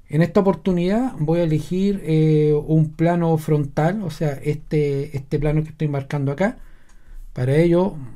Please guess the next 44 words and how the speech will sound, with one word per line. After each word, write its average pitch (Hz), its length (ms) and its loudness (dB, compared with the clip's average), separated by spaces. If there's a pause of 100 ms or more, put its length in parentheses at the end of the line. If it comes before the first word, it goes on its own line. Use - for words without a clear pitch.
(140)
vamos 151 540 2
a, 139 320 -4
a 135 80 -2
dibujar 139 640 0 (460)
los 143 200 0
dos 196 220 2
cilindros 202 420 2
que 160 120 -2
aparecen 156 360 2
acá. 151 340 -2 (1000)
Tenemos 156 380 4
este - 160 -2
cilindro 208 520 4
que 165 120 -6
tiene 156 160 4
los 147 160 2
dos 156 120 4
rebajes 147 380 0
planos, 240 440 4 (680)
y - 80 -8
acá 139 160 0
tenemos 156 560 4
el 139 120 0
cilindro 175 540 2
donde 147 580 2
en 139 80 2
un 156 100 4
extremo 156 480 4
tenemos 147 300 -2
este 147 160 -2
rebaje 139 380 0
doble. 143 300 0 (380)
Entonces 180 320 -2
vamos 180 260 4
a - 0 -
hacer 170 160 0
este 214 380 -4
que, 175 180 -2
mm, 160 380 -2
entre 156 260 -4
comillas, 160 280 2
es 156 60 4
más 160 140 2
sencillo, 170 600 0